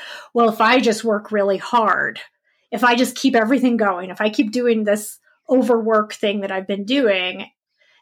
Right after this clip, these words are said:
and that just feeds the laziness lie, right? This sense of, like, doing, doing, doing, we can never do enough.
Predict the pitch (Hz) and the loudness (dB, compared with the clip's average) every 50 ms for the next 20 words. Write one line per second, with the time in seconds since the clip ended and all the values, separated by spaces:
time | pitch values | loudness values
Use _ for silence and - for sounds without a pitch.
0 | - - 277 311 302 320 320 330 440 - - - - 277 294 320 - - - 330 | 0 2 4 4 4 4 2 0 0 -2 -2 -2 2 2 2 2 0 -2 -2 -2
1 | 311 285 294 330 370 415 415 330 311 247 233 214 208 - - - - - 233 208 | 0 2 2 2 4 4 4 2 2 2 2 0 0 -2 -8 -12 -10 -6 -2 0
2 | 190 190 190 190 190 190 190 220 247 247 254 240 247 - 254 226 240 226 269 240 | 0 0 0 -2 0 0 0 0 2 0 -2 -2 0 0 0 2 2 2 0 0
3 | 208 214 202 180 - _ - 247 233 233 220 214 208 214 208 196 190 196 202 233 | 0 0 -2 -2 -4 _ -2 0 0 2 0 0 0 -2 -2 -2 -4 -4 -2 0
4 | 254 254 202 190 190 185 185 208 214 - 214 202 208 202 196 202 214 208 202 202 | 2 2 2 0 -2 -4 -6 -6 -4 -4 -4 -4 -4 -4 -2 0 0 -2 0 0
5 | 214 214 208 185 190 190 185 185 170 220 - - - - | 0 0 0 0 -2 -2 -2 -2 -2 -2 -6 -10 -18 -20